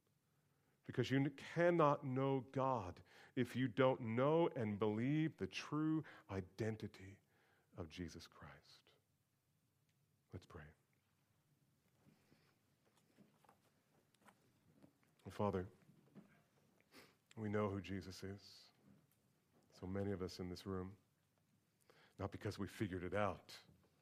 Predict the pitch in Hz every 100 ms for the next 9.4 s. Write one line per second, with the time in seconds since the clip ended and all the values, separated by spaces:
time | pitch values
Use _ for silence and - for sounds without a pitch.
0 | _ _ _ _ _ _ _ _ - 90
1 | 95 104 110 98 110 101 98 95 107 113
2 | 90 - 95 92 90 - - _ _ _
3 | _ _ _ _ - - 107 110 110 101
4 | 101 104 107 107 107 98 95 98 98 101
5 | 101 104 - 107 101 95 - - 87 92
6 | 90 87 87 _ - - _ _ _ _
7 | _ _ _ _ _ - 113 90 104 101
8 | 92 101 98 - 101 95 - 101 92 98
9 | 92 87 95